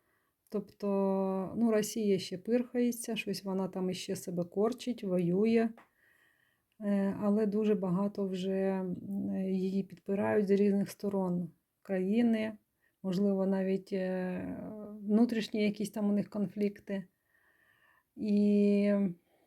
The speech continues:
те, що вони будуть, е, під залізним занавесом, то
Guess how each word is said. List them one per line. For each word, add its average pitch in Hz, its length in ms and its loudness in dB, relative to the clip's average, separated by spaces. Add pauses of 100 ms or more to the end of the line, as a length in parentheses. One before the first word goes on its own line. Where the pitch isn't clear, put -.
(880)
те, 262 180 2
що 220 180 0
вони 214 300 6
будуть, 196 560 2
е, 185 220 0
під 185 220 -6
залізним 196 480 4
занавесом, 208 800 2
то 202 480 2